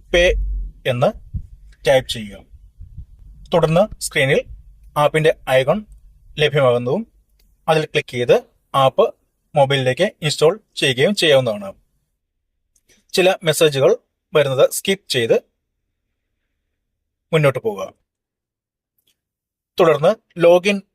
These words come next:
എന്ന ബട്ടൺ പ്രസ് ചെയ്യുക. Are you an existing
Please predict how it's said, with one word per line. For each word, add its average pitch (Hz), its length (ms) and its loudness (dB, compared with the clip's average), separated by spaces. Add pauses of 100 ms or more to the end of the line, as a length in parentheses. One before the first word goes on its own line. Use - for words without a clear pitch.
എന്ന 139 140 0
ബട്ടൺ 139 340 0 (340)
പ്രസ് - 180 0
ചെയ്യുക. 104 280 -10 (460)
Are 185 120 0
you 180 160 2
an 175 80 -12 (320)
existing 190 500 -4